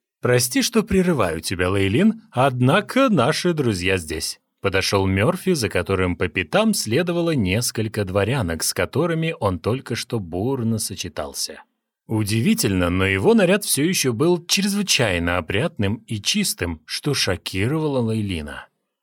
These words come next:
«Ладно, мне пора». Лейлин с выражением беспомощности поднялся с дивана. «А, господин, мы так долго проговорили, а я еще не спросила вашего имени». Юная леди хлопнула себя по лбу.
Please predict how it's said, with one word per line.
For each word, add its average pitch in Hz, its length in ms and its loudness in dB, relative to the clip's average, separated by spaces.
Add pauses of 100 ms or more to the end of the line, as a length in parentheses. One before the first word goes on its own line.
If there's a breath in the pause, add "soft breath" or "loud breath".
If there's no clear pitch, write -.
(160)
«Ладно, 180 640 2
мне 107 340 2
пора». 87 540 0 (200)
Лейлин 117 460 4
с - 100 0
выражением 95 560 2
беспомощности 151 960 0
поднялся 92 880 0
с 85 60 -4
дивана. 78 560 -4 (420)
«А, 139 480 0
господин, 151 760 -2 (160 soft breath)
мы 180 260 6
так 170 220 2
долго 156 340 2
проговорили, 147 720 2 (140 soft breath)
а 104 100 -2
я 131 200 2
еще 170 260 0
не 160 120 2
спросила 147 540 0
вашего 151 320 0
имени». 104 520 0 (260)
Юная 90 500 0
леди 147 300 0
хлопнула 120 640 0
себя 92 320 -2
по 90 220 0
лбу. 76 300 -6